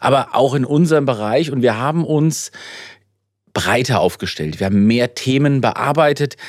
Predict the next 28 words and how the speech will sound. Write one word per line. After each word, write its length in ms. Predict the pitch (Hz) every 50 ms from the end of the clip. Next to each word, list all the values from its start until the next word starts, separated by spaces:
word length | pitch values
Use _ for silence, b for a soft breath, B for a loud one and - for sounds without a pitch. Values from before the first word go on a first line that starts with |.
| B B B B
Daniel 320 | - 101 127 143 135 123
hat 140 | 123 127 -
ja 160 | 135 120 104
einige 560 | - 113 123 127 135 131 120 123 120 120 113 -
Sachen 500 | 104 95 120 120 117 - 131 113 110 104
angesprochen, 960 | - - 135 160 175 156 151 - - - - 143 143 135 - 151 147 143 131 - B B B B B B B
ähm, 360 | 120 117 117 107 110 107 -
gerade 300 | - - 101 107 120 131
beim 180 | 117 113 107 -
Thema 360 | - 127 127 120 113 113 104
L 220 | - 113 113 117
B 220 | 98 113 107 104 -
A 380 | - 113 123 139 151 160 156 B B B B B B
letztes 460 | 113 117 - - - 151 139 - -
Jahr. 260 | 139 127 123 131 135
Und 100 | 123 117
es 120 | 107 101 110
ist 240 | 107 - - - -
ja 120 | - 104 101
immer 200 | - 131 135 131
noch 160 | 123 120 110
ein 120 | 113 104
laufender 380 | 101 98 110 127 120 131 123 113
Prozess, 380 | - 117 110 - - 123 123
der 200 | - 123 98 -
Haushalt, 640 | 104 117 151 156 - - 165 156 165 175 170 - - B B B B B B B B B
der 80 | - 101
Bundeshaushalt. 1000 | 98 127 147 175 170 160 - 147 139 147 160 - - 156 143 147 160 165 160 -